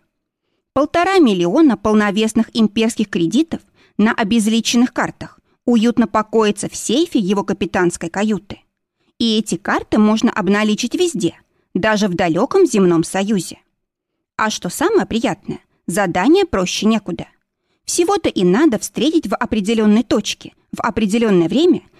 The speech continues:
некий грузовой корабль, получить с него груз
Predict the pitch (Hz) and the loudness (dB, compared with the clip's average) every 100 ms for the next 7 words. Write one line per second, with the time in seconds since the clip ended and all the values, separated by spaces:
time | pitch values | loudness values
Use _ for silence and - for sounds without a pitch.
0 | _ - 190 262 370 226 214 220 202 190 | _ 2 2 2 0 0 0 0 -2 -2
1 | 294 233 - - _ _ _ _ 226 208 | -2 -4 -6 -14 _ _ _ _ -2 -2
2 | 170 - 339 - 277 214 262 - - - | -2 -2 -4 0 0 2 0 -2 -6 -20